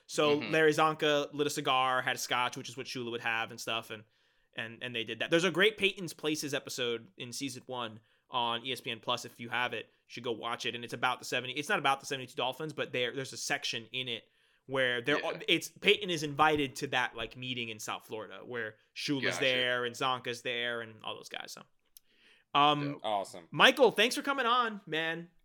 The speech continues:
Speaker 3: Thank
Speaker 2: Yeah,
Speaker 3: you,
Speaker 2: man.
Speaker 3: buddy.
Speaker 1: Listen, this is
Speaker 2: Anytime,
Speaker 1: always
Speaker 2: man.
Speaker 1: this and the
Speaker 2: Anytime.
Speaker 1: Bowl Extravaganza are the longest episodes of the season. Um, and we are always so grateful for you to come on and talk ball with us. You know you're always welcome.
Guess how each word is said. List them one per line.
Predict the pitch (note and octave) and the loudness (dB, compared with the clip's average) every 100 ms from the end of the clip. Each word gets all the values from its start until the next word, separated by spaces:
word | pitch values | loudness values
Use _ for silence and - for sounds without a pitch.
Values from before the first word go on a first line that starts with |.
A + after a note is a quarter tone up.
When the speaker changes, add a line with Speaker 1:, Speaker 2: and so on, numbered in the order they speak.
| C#3+ | -6
Speaker 3:
Thank | E3+ G#3+ | 2 4
Speaker 2:
Yeah, | C3+ G3+ | 6 6
Speaker 3:
you, | |
Speaker 2:
man. | A2+ | 6
Speaker 3:
buddy. | C3+ F3 A3+ B3+ - | 6 8 6 4 0
Speaker 1:
Listen, | F3 F3+ F#3+ | 2 4 2
this | E3+ F#3 | 2 4
is | F#3 | 6
Speaker 2:
Anytime, | |
Speaker 1:
always | F#3 F#3+ F#3+ B2 G2 G2 | 6 6 4 4 2 -2
Speaker 2:
man. | F#2 G2 - | -10 -12 -8
Speaker 1:
this | C#3 G3 A3 - | 2 2 2 0
and | F#3 D#3 D3 | 0 2 2
the | E3+ | 4
Speaker 2:
Anytime. | G#2+ F#2+ - | 4 2 4
Speaker 1:
Bowl | D#3 F3 F3+ | 6 6 2
Extravaganza | - F3 D#3+ D3 D3+ D3 D3+ | 0 2 2 2 0 0 0
are | C#3 | 0
the | C3 | 0
longest | C3 C#3+ C#3 D3 | 0 0 0 -4
episodes | - D3 | -4 -6
of | B2+ | -6
the | B2 | -8
season. | C3 A2+ A#2 A#2 _ _ _ - | -8 -8 -12 -16 _ _ _ -8
Um, | A#2 G#2+ G#2+ A2 | -4 -6 -8 -10
and | C3 A#2 A2+ A2+ | -4 -2 -2 -4
we | A#2+ A#2 | -4 0
are | A#2 A2+ A2 | 0 0 -2
always | C#3 C3 B2 B2 | 2 2 2 0
so | B2 | -4
grateful | A#2+ A#2 - | -4 -6 -6
for | A#2+ A#2 | -10 -8
you | A2 | -10
to | |
come | - A#2 | -8 -6
on | A2 A2 A2+ | -2 -4 -4
and | A2 G#2+ G#2 | -8 -10 -10
talk | - B2 A#2+ - B2 | -4 -4 -6 -18 -8
ball | B2+ C#3 D3 D3 | 0 2 4 2
with | C#3 - | 0 -2
us. | C#3 C3+ A#2+ | -2 -2 -6
You | |
know | B2+ | -6
you're | B2 A#2+ | -4 -4
always | A#2 A2 | -4 0
welcome. | D3+ D3 C#3+ | 2 2 0